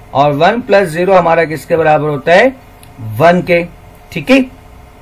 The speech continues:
Again आपको क्या करना है, इस वन को और इस वन को आप क्या करवाओगे, मल्टीप्लाई। तो वन मल्टीप्लाई वन हमारे पास क्या होगा, वन, जो कि आप माइनस वन के नीचे लिखोगे। और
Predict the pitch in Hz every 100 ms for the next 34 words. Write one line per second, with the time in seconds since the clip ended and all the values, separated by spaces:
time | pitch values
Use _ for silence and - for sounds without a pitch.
0 | - - - - 147 226 240 233 240 233
1 | 233 233 240 247 - 202 - 190 233 240
2 | 247 254 247 - - - - - 170 175
3 | 180 180 185 185 233 - 247 247 240 233
4 | 208 202 214 202 202 196 196 196 196 160
5 | 147 170 180 185 254 254 - - - -
6 | 147 175 254 247 214 196 190 202 196 202
7 | 208 180 175 180 175 175 175 175 160 160
8 | 156 202 185 165 170 156 139 143 143 139
9 | 156 170 175 180 - 190 190 202 196 214
10 | 226 - - - - - - - - -
11 | 151 156 151 156